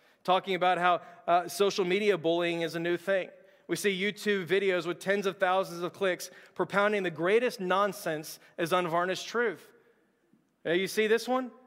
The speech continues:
I, I mean, I mean, a, a video gets made and it's out there on the internet, and you're like, "Oh, if it's on the internet, it must be true," <laughs> right? Uh, well, it's,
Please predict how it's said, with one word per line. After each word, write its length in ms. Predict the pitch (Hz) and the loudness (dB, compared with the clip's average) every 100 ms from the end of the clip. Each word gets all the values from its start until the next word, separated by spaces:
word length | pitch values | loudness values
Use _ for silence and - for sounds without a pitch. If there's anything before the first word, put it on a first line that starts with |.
| _ _ _ _ - | _ _ _ _ 0
I, 100 | 190 | 2
I 180 | 220 220 | 4 4
mean, 200 | 226 226 | 2 2
I 100 | 208 | 2
mean, 300 | 208 208 196 | 2 2 2
a, 260 | 196 208 190 | 2 4 2
a 40 | |
video 340 | 151 220 247 233 | 4 2 4 2
gets 260 | 202 - | 2 0
made 380 | 175 190 214 233 | 0 2 2 0
and 140 | 202 | 0
it's 120 | 185 214 | 0 4
out 200 | 226 226 | 2 2
there 100 | 196 | 0
on 80 | |
the 80 | 190 | 0
internet, 300 | 185 208 233 | 0 2 0
and 100 | 208 | 0
you're 100 | 185 | 0
like, 140 | 190 208 | 2 2
"Oh, 140 | 294 | -2
if 100 | 190 | -2
it's 80 | 165 | 0
on 140 | 202 | 2
the 100 | 214 | 2
internet, 300 | 220 277 208 | 2 0 0
it 60 | 170 | 0
must 180 | 190 214 | -2 -2
be 80 | |
true," 360 | 202 277 320 208 - _ _ | -6 -4 -4 -4 -10 _ _
<laughs> 260 | - - | -12 -2
right? 320 | 175 233 247 - - - _ _ - | 2 2 0 -12 -18 -20 _ _ 2
Uh, 160 | 196 247 | 4 6
well, 140 | 220 254 | 4 2
it's, 120 | 240 | 2